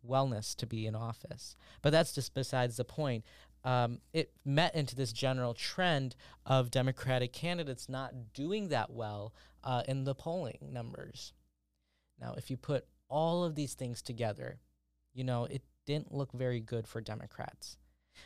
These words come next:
I mean, even politicians that I've talked to were concerned about the potential for a so-called red wave hitting the country. And I talked to, uh, quite a few politicians about their concerns about this. Last week, we had Neil Mishra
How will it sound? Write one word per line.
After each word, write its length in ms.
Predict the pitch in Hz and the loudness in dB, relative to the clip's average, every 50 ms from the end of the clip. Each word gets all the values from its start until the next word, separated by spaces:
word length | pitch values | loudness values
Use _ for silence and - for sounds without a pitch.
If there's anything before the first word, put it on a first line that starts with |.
| - - | -4 0
I 80 | 139 | 0
mean, 180 | 139 139 135 131 - | 2 2 2 2 0
even 260 | 139 135 143 139 135 | 0 2 2 2 0
politicians 840 | - - - 139 131 131 131 - - - 139 - - - 127 123 110 | 0 -4 -4 -4 -2 -2 -2 -2 -2 0 0 0 0 -2 -2 -2 -2
that 140 | 113 123 117 | -2 0 0
I've 180 | 117 113 - - | 0 0 0 0
talked 340 | - 120 117 110 - - - | 0 2 2 2 0 -4 -10
to 260 | - 120 117 110 107 - - - - | -8 -6 -4 -6 -6 -8 -12 -14 -6
were 160 | - 131 127 | -2 -2 -2
concerned 720 | 123 - - 120 117 - - - 123 123 120 120 117 113 - - - - - | 0 0 -2 -2 -2 -2 -2 0 0 2 2 2 0 -2 -4 -8 -14 -16 -8
about 260 | 131 131 123 120 - | -2 -2 0 0 -2
the 60 | - | -4
potential 520 | - - - - - 131 123 123 - - 120 | -10 -12 -12 -8 -4 -4 -4 -2 -2 -6 -6
for 140 | - - 120 | -4 -4 -6
a 80 | 117 | -4
so-called 640 | - - - 117 113 110 - - 117 113 110 110 113 | -4 -4 -4 -4 -4 -4 -4 -2 -2 -2 -2 -2 -4
red 220 | 117 110 107 113 | -4 -4 -4 -6
wave 260 | 113 117 113 110 107 | -6 -8 -6 -8 -8
hitting 240 | - 117 113 110 107 | -8 -8 -6 -6 -6
the 80 | 107 - | -8 -10
country. 500 | - 113 107 110 - - 120 117 113 - _ - - - | -10 -10 -10 -10 -10 -12 -12 -12 -14 -16 _ -20 -20 -10
And 160 | - 127 123 123 | -6 -4 -2 -2
I 60 | 123 | -2
talked 320 | - - 135 120 120 - - | 0 0 0 0 0 -2 -2
to, 300 | 131 123 117 113 - - | -2 -2 -2 -2 -4 -8
uh, 80 | - - - | -12 -14 -14
quite 260 | - - - 160 156 | -4 2 4 4 6
a 60 | 147 135 | 4 2
few 300 | - - 123 117 110 - | 2 0 -2 -2 -2 -2
politicians 920 | - 127 117 117 120 113 - - 117 113 - 120 117 117 120 117 - - - - - - - - _ - | 0 0 0 0 0 -2 -4 -4 -6 -6 -6 -6 -8 -8 -8 -10 -12 -14 -18 -20 -20 -20 -20 -6 _ 0
about 440 | 127 120 - 120 117 117 110 - | 0 2 4 4 4 2 2 0
their 120 | - 117 110 | -2 -4 -4
concerns 540 | - - 113 113 110 - - 110 113 117 - | -4 -4 -4 -4 -4 -4 -4 -4 -6 -6 -6
about 260 | 120 - - - - | -8 -8 -8 -10 -12
this. 380 | - - - - - - - - _ _ _ _ _ _ _ _ _ | -14 -12 -12 -12 -12 -14 -14 -18 _ _ _ _ _ _ _ _ _
Last 320 | - 143 170 196 - - 160 | 4 6 6 6 4 2 2
week, 380 | 202 240 226 226 - - - - - - _ - | 2 2 2 0 -2 -6 -10 -12 -14 -20 _ -2
we 160 | - 143 175 | 2 4 6
had 240 | 175 175 185 180 160 | 6 8 8 6 6
Neil 240 | 156 156 165 175 170 | 4 4 4 4 4
Mishra 580 | 160 160 196 202 - - - 156 156 147 151 | 4 4 4 4 2 2 4 6 6 6 6